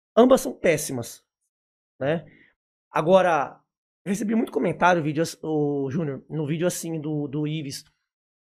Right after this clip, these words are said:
"Wesley, o que que ela deveria ter feito? Ensina como ela deveria ter se defendido, como ela poderia ter defendido puxão de cabelo, defender de um soco." Aí eu falei, "Pessoal,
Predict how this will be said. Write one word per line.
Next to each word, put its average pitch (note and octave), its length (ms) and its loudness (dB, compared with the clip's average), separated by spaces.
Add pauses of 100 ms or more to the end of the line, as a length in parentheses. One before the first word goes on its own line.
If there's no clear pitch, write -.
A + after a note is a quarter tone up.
(220)
"Wesley, F#3 520 4
o G3 100 -10
que - 100 -12
que - 80 -4
ela C#4 120 6
deveria B3 260 2
ter C4 100 -4
feito? G3+ 440 2
Ensina A#3 320 -2
como A#3+ 160 0
ela A#3 100 4
deveria G#3 280 -2
ter A3+ 100 -4
se A3 100 -10
defendido, F#3 680 -6
como G3+ 200 -2
ela G#3+ 80 2
poderia G3 260 0
ter G3 100 -4
defendido F#3 400 -6
puxão F3 280 -12
de - 100 -16
cabelo, D#3+ 640 -2 (320)
defender F#3 320 -2
de F#3+ 80 0
um G3+ 60 0
soco." - 560 -2 (440)
Aí D#3+ 140 -2
eu E3+ 80 2
falei, D#3 340 -2
"Pessoal, D3 640 0